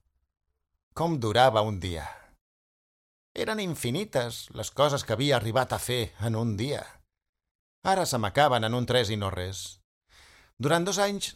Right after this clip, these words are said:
el temps semblava no tenir fi. Fèiem un fanzín,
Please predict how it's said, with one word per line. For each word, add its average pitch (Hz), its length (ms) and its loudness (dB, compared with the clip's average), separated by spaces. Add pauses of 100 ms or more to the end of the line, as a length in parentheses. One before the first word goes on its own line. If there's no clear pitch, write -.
el 131 100 -4
temps 160 300 0
semblava 135 400 2
no 147 160 2
tenir 131 240 0
fi. 110 160 -8 (1200)
Fèiem 196 420 -2
un 190 120 -2
fanzín, 131 500 -4